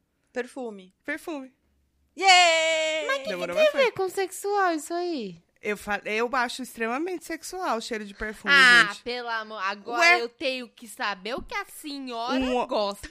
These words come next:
Speaker 2: aí é um problema seu, mas ele pode ser sim. Eu não falei que era, eu falei que pode ser sim. Uma pessoa cheirosa
Speaker 3: Eu tô indignada.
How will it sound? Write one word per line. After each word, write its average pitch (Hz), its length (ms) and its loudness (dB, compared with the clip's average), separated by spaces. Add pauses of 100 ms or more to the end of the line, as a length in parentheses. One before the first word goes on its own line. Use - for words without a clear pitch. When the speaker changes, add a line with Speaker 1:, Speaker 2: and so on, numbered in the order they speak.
Speaker 2:
aí 220 280 4
é 240 40 4
um 269 80 0
problema 302 480 0
seu, 269 320 0
mas 214 260 -2
ele 220 200 -2
pode 247 440 -2
ser 330 280 -4
sim. 359 160 -4
Eu 233 80 -2
não 226 80 -6
falei 254 240 -2
que 453 260 -2
era, 202 200 4
eu 175 40 -6
falei 214 220 -8
que 233 100 -12
pode 240 300 -6
ser 381 220 -6
sim. 240 260 -10 (280)
Uma 214 200 -8
pessoa 214 500 -8
cheirosa 311 960 -4 (1200)
Speaker 3:
Eu 170 80 -20
tô - 100 -20
indignada. 151 540 -20